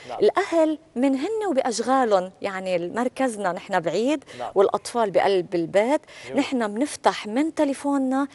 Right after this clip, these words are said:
Speaker 2: هيدا التوقيت، بنقول له: "أنت معك من الوحدة للساعة مثلًا ثلاثة،
Speaker 1: مهم.
Speaker 2: معك هو الساعتين هن لعب."
Speaker 1: نعم.
Speaker 2: ولكن أستاذنا الكريم مش
Speaker 1: نعم.
Speaker 2: بس لعب،
Speaker 1: مهم.
Speaker 2: نحن كمان بنحدد له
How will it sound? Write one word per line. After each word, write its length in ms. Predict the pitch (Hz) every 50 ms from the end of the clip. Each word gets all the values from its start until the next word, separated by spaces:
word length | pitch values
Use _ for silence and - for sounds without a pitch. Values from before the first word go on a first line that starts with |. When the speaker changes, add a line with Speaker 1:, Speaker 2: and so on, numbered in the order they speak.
| - - - - -
Speaker 2:
هيدا 240 | - 285 311 269 294
التوقيت، 520 | 277 - - 277 262 - 220 214 185 - - - _ _ _ _ -
بنقول 320 | 214 220 226 - 285 277
له: 120 | 240 208
"أنت 180 | 220 226 - 233
معك 400 | 220 220 247 262 285 277 - -
من 180 | 214 202 190 196
الوحدة 600 | 196 190 220 262 - - 240 220 262 285 302 294 _ - - - - -
للساعة 520 | 226 220 - - - 269 262 247 240 240
مثلًا 540 | 226 240 247 - - 247 233 247 254 262 269 254 - - - - _
ثلاثة، 420 | - 247 247 214 190 - - 180 175 - 135 117 120
Speaker 1:
مهم. 100 | 131 277
Speaker 2:
معك 260 | 330 339 320 - -
هو 80 | -
الساعتين 540 | 302 - - - 269 247 - - 294 294 277
هن 220 | 240 247 240 226 220
لعب." 360 | 202 196 185 160 160 160 - - - - - - - 127
Speaker 1:
نعم. 80 | 123 -
Speaker 2:
ولكن 360 | 214 226 254 311 - - 277
أستاذنا 480 | 208 220 - - 262 269 254 233 240 240
الكريم 440 | 208 - - 226 233 262 277 240 226
مش 140 | 247 -
Speaker 1:
نعم. 80 | 269 294
Speaker 2:
بس 120 | 302 - - 269
لعب، 260 | 262 269 233 196 180
Speaker 1:
مهم. 340 | - - - - - - 220
Speaker 2:
نحن 240 | 226 - 254 233
كمان 480 | 226 - - 247 240 302 349 349 339 320
بنحدد 580 | 302 285 - 277 226 208 233 302 277 262 - 269
له 180 | 269 294 277